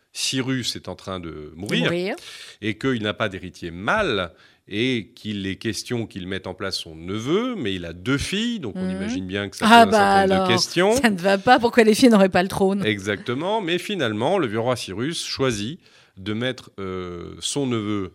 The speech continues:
Speaker 1: à sa place,
Speaker 2: Mhm.
Speaker 1: et puis les choses ne vont pas du tout se passer comme, euh, c'était prévu, parce que, euh, le neveu a deux frères, à peu près un du même âge que lui, et un plus jeune, un adolescent qui s'appelle Médérion.
Speaker 2: Oui.
Speaker 1: Et,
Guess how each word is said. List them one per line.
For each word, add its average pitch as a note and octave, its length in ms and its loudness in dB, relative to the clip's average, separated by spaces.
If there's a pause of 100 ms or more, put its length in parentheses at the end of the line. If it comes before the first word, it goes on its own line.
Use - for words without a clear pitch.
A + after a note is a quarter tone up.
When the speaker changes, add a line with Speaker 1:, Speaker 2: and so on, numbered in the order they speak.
(100)
Speaker 1:
à E2 100 -12
sa - 160 -14
place, F3+ 520 0
Speaker 2:
Mhm. E3+ 100 -6
Speaker 1:
et G#2 80 -2
puis B2 140 -6
les A2 100 -2
choses C#3 220 -6
ne G2 40 -12
vont F2+ 120 -12
pas E2+ 140 -6
du G#2+ 340 -10
tout D#3 240 -8
se - 140 -10
passer G#2 500 -6 (400)
comme, G2 280 -6
euh, E2+ 60 -8
c'était E2 240 -10
prévu, C#3 360 -6
parce F#2+ 240 -6
que, A#2+ 280 -2 (340)
euh, F2 200 -6
le G#2 120 2
neveu A#2 280 0
a E2 80 -4
deux G#2 180 -2
frères, D#3 520 -4 (280)
à F2+ 80 -12
peu G#2 160 -8
près G#2+ 300 -8
un A2 140 -4
du F2+ 100 -12
même F2 100 -6
âge E2+ 140 -10
que G#2+ 80 -10
lui, A#2 240 -10
et - 40 -6
un D#3+ 160 0
plus E3 300 -8
jeune, B2 420 -2 (180)
un G2+ 120 -8
adolescent B2 460 -4
qui - 100 -12
s'appelle D#3 380 -4 (280)
Médérion. G#2 800 -2 (280)
Speaker 2:
Oui. D#3 300 -10 (500)
Speaker 1:
Et, F3 340 2